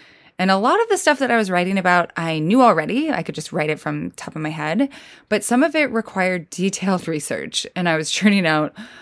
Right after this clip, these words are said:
five, six, seven thousand word features. And my payment, at least the way that I think I conceived of it then, was personal glory. At some point, my brother convinces me to just even ask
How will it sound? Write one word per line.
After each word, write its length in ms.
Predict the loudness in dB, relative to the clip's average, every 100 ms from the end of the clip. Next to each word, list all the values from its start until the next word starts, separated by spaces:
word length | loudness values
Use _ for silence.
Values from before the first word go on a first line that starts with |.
| -20
five, 460 | -2 2 4 4 2
six, 320 | 4 4 4
seven 540 | -6 -2 2 4 4 6
thousand 400 | 4 4 0 2
word 260 | 0 0
features. 720 | -4 -4 -2 -4 -4 -6 -12 -18 -20 _ _ _ -10
And 140 | -6
my 140 | -4 -4
payment, 760 | -8 -6 2 4 4 2 0 _ _ -8
at 200 | -6 -2
least 200 | -2 0
the 120 | 0
way 180 | 4 4
that 140 | 4
I 80 | -2
think 220 | -4 -6
I 100 | -6
conceived 360 | -6 -6 -6 -4
of 60 | -6
it 160 | 0
then, 400 | 0 0 0 -2
was 480 | -4 -4 -4 -6 -10 _ _
personal 400 | -6 -4 -2 -2
glory. 480 | -2 -2 -2 -4 -8 _ _ _ _ _ _ -6
At 100 | -4
some 240 | 2 2 4
point, 320 | 6 6 6
my 140 | 2
brother 320 | 4 6 4
convinces 640 | 2 0 2 2 2 2 2
me 160 | 2 0
to 300 | -2 -2 -2
just 300 | -8 -12 -8 -6
even 240 | -4 -4 -4
ask 560 | -4 -4 -6 -12 -12